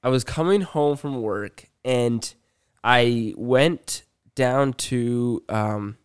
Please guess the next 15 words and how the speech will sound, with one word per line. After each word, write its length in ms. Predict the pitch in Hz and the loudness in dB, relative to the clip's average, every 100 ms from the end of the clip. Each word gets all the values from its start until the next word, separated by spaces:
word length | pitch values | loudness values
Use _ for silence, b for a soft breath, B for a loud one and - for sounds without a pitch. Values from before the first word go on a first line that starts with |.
| _ | _
Irene 300 | 117 113 131 | -2 0 0
Corp 360 | 120 127 127 - | 0 2 0 0
to 80 | - | -4
do 120 | 120 | -2
something. 500 | 123 117 113 120 117 b b b b | -2 -4 -2 -2 -2 b b b b
So 120 | - | -2
I'm 80 | 113 | -2
coming 280 | 113 123 110 | 0 0 0
back. 300 | - 120 135 | 0 0 -2
So 60 | 107 | -4
I'm 20 | |
heading 320 | 131 139 120 | 0 2 4
north 540 | 123 135 113 107 - _ | 4 6 4 2 -8 _
on 140 | 113 110 | -4 0
nineteen, 680 | 117 135 - 123 110 104 | 0 -2 -4 -4 -4 -6